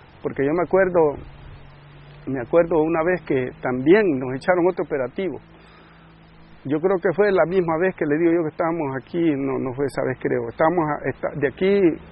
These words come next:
nos llevaron aquí por el lado de Guazapa, ahí por Cerro Guazapa estábamos operando y no sé cómo dieron la orden, que fue que,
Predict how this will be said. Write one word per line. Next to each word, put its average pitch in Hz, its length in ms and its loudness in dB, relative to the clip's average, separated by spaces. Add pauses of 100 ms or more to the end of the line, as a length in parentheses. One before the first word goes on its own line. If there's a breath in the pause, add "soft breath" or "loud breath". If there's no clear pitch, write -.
nos 143 160 0
llevaron 175 360 4
aquí 170 120 0
por 180 160 2
el 175 40 6
lado 190 120 6
de 156 80 0
Guazapa, - 680 0 (1120)
ahí 147 160 -2
por 175 180 -2
Cerro 175 220 2
Guazapa 151 400 2
estábamos 160 560 0
operando 196 460 0 (640)
y 151 120 0
no 170 140 0
sé 208 180 0
cómo 196 220 0
dieron 196 280 4
la 156 100 2
orden, 202 320 2
que 175 120 -6
fue 175 200 -2
que, 160 120 -6